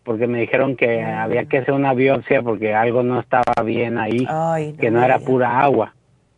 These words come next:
Speaker 2: Ya.
Speaker 1: Entonces estoy esperando mi cita para la biopsia, que es para dentro de diez días.
Speaker 2: Ok.
Speaker 1: Pero,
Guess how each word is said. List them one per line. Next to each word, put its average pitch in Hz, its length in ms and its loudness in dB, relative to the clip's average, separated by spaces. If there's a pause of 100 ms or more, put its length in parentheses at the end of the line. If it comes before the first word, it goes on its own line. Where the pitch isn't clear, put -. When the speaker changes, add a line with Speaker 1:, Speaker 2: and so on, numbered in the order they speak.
(240)
Speaker 2:
Ya. 160 380 -14 (100)
Speaker 1:
Entonces 160 600 4
estoy 175 200 4
esperando 170 480 6
mi 165 160 6
cita 151 320 2
para 156 180 4
la 147 100 8
biopsia, 139 460 4
que 120 180 2
es 110 60 -2 (140)
para 127 160 4
dentro 110 320 2
de 104 160 -4
diez 127 240 2
días. 131 340 4 (280)
Speaker 2:
Ok. 202 220 -6 (360)
Speaker 1:
Pero, 147 580 6